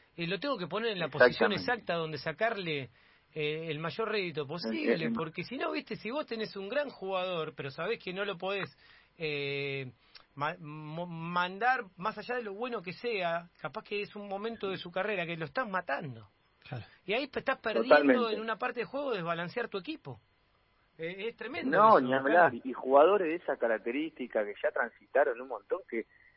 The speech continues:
Speaker 2: te lo digo en serio, esto hablando, muy pocas cosas ya no, co-, eh, transitaron un montón de entrenadores, todo,
Speaker 1: Sí.
Speaker 2: ya tienen todo incorporado.
Speaker 1: Olvidate.
Speaker 2: Ya tiene, ahora vos te vas a fijar,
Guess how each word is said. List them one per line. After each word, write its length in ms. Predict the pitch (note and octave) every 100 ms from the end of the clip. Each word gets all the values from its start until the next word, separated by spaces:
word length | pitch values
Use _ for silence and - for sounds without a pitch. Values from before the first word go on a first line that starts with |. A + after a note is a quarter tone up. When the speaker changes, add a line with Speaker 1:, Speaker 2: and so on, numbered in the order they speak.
| _ _ _
Speaker 2:
te 80 | A2
lo 120 | A#2+
digo 200 | F#3+ A3
en 100 | B2 -
serio, 400 | F#3 F3 A2+ G#2
esto 200 | A#2 G#2+
hablando, 440 | A2 A2 G#2 G2 -
muy 280 | A#2+ F3 A3+
pocas 340 | - G#3 D3+ -
cosas 320 | G#3+ - A#2+
ya 100 | -
no, 240 | G3+ C#3+ A2+ - _ _ -
co-, 260 | - A#2+ -
eh, 260 | A#2 G#2+ G#2
transitaron 560 | A#2 A#2 C#3+ A3 G#3+ E3+
un 60 |
montón 300 | D#3+ C#3+ D3+
de 60 | D3
entrenadores, 840 | A#2+ A2 G2 G2 A#2 A2+ G#2 F#2+
todo, 240 | - A#2+ G2+
Speaker 1:
Sí. 60 | -
Speaker 2:
ya 80 |
tienen 300 | G3 G#3+ D#3
todo 180 | C3 F3
incorporado. 720 | E3 A#2+ G2 - G2 F#3 A2+ F2 - -
Speaker 1:
Olvidate. 480 | - A2+ C3+ E3 C3
Speaker 2:
Ya 40 | D3
tiene, 220 | E3+ C#3
ahora 260 | G#2+ B2
vos 180 | B2 D#3+
te 100 | -
vas 180 | D3+ D3
a 80 | C#3
fijar, 420 | - B2+ A#2+ G2+